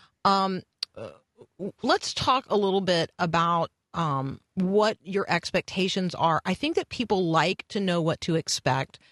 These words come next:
Um, let's talk a little bit about the expectation in terms of, uh,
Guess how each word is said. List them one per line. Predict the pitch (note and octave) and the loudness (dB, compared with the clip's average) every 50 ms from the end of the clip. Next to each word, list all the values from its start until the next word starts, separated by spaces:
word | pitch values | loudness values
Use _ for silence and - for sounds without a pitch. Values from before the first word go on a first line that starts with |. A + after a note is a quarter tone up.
| _ _ _ _ _ _ - | _ _ _ _ _ _ 2
Um, | F3+ F3+ F3+ F#3 F3+ | 2 2 2 2 0
let's | G3+ A#3+ - | -2 -2 -2
talk | - D#4+ D#4+ | -2 -2 0
a | C#4+ B3 | 0 2
little | A3 A3 A#3 A3 | 2 2 2 2
bit | G#3+ G3+ - - | 0 -2 -2 -2
about | F#3 E3+ F3 D3+ C#3 - | -2 0 0 0 0 -2
the | F3 - | -4 -4
expectation | - F3+ - - - F#3 - - - F3 E3+ - - E3 D3+ - | -2 -4 -2 -2 -4 -4 -4 -4 -2 -2 -2 0 0 -2 -2 -2
in | - E3 F3 E3+ | -2 -2 -4 -4
terms | - - - F#3 F3 E3+ F3 - - - | -4 -2 -2 0 0 0 -2 -4 -4 -2
of, | E3+ E3+ F3 E3+ E3 D#3 D#3 _ _ - | 0 2 2 2 0 -2 -6 _ _ -6
uh, | B2+ G2+ D#2 D#2 D2+ | -6 -6 -6 -8 -12